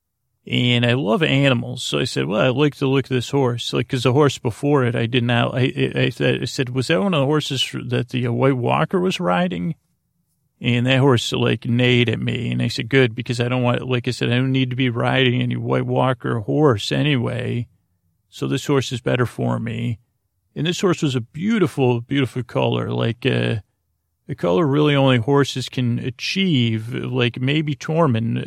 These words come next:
like, uh, from a G O T, kind of a reddish, a rust, uh,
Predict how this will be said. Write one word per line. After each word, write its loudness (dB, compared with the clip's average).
like, 0
uh, 0
from -4
a -4
G -2
O 2
T, -4
kind -2
of -4
a 0
reddish, 0
a -4
rust, -2
uh, -2